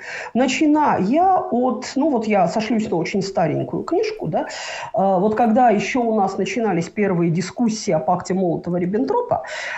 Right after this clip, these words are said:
а, такой историк советский тогда, ну это были восемьдесят девятый год, Советский Союз был, а, причем историк-германист Розанов написал книгу "Сталин, Гитлер, тысяча девятьсот тридцать девятый сорок первый год", и он там очень подробно говорит о том, что, в общем-то,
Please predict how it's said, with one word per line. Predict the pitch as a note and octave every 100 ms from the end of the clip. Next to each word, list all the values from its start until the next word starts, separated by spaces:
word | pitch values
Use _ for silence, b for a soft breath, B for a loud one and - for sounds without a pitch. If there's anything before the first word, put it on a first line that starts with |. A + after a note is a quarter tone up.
| B -
а, | G3+ G#3 F#3+ F#3 F3+ - -
такой | - F#3+ C4 G#3+ -
историк | - - C#4 A3+ -
советский | - A3+ E4+ A4 - E3+
тогда, | E3 D#3+ D#3 F3+
ну | G#3 F3
это | D3
были | D3 D#3
восемьдесят | C#3+ F3 E3+ - D#3+
девятый | F3 D#3+ D#3+
год, | D4 -
Советский | - - -
Союз | G3+ C#4 E4+
был, | - - B B B -
а, | F3 E3
причем | - G4
историк-германист | F#4+ F#4+ D#4 D#4+ C4 - F#3+ F#3 B3+ C4+ D4 - - - -
Розанов | A3 B3+ G3+ C#3+ F2 D2+ -
написал | F#3+ F#3 G#3 - A3 E3+ B2 -
книгу | B3 E4+ E4+ D#4+
"Сталин, | - G#3 D#3+ D#3
Гитлер, | E3+ G#3+ G#3+ C#3+
тысяча | - F3 E3+
девятьсот | F3 F3+ E3+
тридцать | E3 - E3
девятый | F#3 E3 -
сорок | - F3 -
первый | - - F#3
год", | C#4+ G#4 B B B -
и |
он | A4 B4
там | A#4
очень | A4+ A4 G#4
подробно | F4+ F#4 F#4 E4
говорит | C4+ D4+ D4 D4+ B3+
о | G#3
том, | A3 A3
что, | - A3
в | A3
общем-то, | C4+ - D#4+ C#4+ C4+ D4 C4+ B3+ G3+